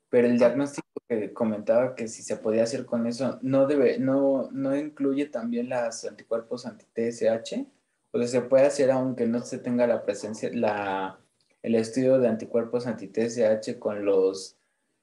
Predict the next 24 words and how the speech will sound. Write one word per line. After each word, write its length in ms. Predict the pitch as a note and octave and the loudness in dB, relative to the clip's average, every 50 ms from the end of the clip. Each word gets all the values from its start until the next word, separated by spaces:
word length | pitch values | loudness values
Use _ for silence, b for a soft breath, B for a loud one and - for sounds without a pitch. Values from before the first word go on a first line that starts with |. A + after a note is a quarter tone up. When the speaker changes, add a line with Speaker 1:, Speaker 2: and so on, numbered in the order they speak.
| _ _ | _ _
Speaker 1:
con 160 | - A#2+ A#2 | 0 0 2
los 140 | A2 A2+ A2+ | 2 2 4
datos 440 | A#2+ A#2 A2+ - - C3 B2+ - - | 4 4 4 4 0 -6 -6 -6 -8
clínicos 920 | - B2+ B2 A#2+ B2 B2+ B2+ B2 - - - - - - - - - _ _ - | -4 -2 0 0 2 0 -2 -4 -2 0 0 0 0 -4 -10 -14 -16 _ _ -8
y 240 | - A2+ A2 A2 G#2+ | -2 0 2 2 2
el 600 | G#2+ G#2+ G#2+ G#2+ G#2+ G#2+ G#2+ G#2 G2+ G2+ G2 G2+ | 2 0 0 0 2 2 2 2 0 -2 -2 -2
aumento 380 | G#2+ G#2+ G#2+ A2+ A2+ A2+ C3 | -2 0 0 -2 -2 0 0
de 60 | A#2+ A2 | -2 0
tasa 320 | - - A#2 - - B2+ | 0 -2 -2 -2 -4 -4
metabólica 560 | A2+ A2 A2+ - G2 G2+ G#2+ A#2 A#2 - A2 | -4 -4 -2 0 0 0 0 -4 -4 -4 -4
basal? 420 | F#2 F#2 F2+ - C#3 - D4+ - _ _ _ _ _ _ _ _ _ _ _ _ _ _ - | -4 -2 -2 -2 -2 -4 -4 -6 _ _ _ _ _ _ _ _ _ _ _ _ _ _ -6
Speaker 2:
Lo 180 | G3+ G#3 G#3 | -6 -6 -4
que 140 | - C4 C#4 | -2 -4 -4
pasa 500 | C4+ - F4+ F4 E4 - D#4 D4+ - - | 0 0 0 0 0 0 -2 -2 -2 -2
es 200 | - A3 A#3 A3 | -4 -4 -4 -4
que 80 | - - | -6 -10
este 240 | B3+ - C4 - - | -8 -8 -8 -6 -2
cuadro, 400 | G#3+ G3+ G#3 G#3 G#3 - - - | -2 0 0 0 0 -2 -4 -6
este, 400 | - G#3+ - A#3+ A#3 G#3+ - - | -8 -8 -6 -6 -6 -6 -6 -8
este, 520 | A3 G#3+ _ - A#3 A3+ G#3+ G3+ G3 - - | -8 -8 _ -6 -4 -2 -2 -2 -2 -4 -6
este, 520 | G#3 - - A3+ G#3+ A3 G3+ G3 - _ | -8 -6 -6 -6 -4 -4 -4 -4 -6 _
este 380 | - - G#3 - - A3+ A3+ _ | -8 -8 -8 -8 -8 -12 -12 _
cua-, 160 | - G#3+ - | -6 -4 -4
este 640 | G#3 G#3 - - A3+ A3 A3 G#3+ G#3 G3 F#3+ F#3 F3+ | -4 -6 -6 -4 -2 -2 0 0 0 -2 -2 -6 -6